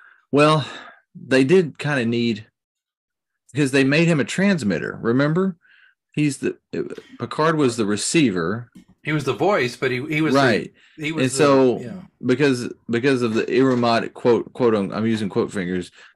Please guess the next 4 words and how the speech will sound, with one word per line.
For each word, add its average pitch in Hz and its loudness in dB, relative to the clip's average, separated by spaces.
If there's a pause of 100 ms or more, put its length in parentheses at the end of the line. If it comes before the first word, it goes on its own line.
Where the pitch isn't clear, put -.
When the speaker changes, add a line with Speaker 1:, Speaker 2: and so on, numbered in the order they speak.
Speaker 1:
the - -10
Irumodic 120 -2
syndrome, 107 -2 (880)
Jack 120 -2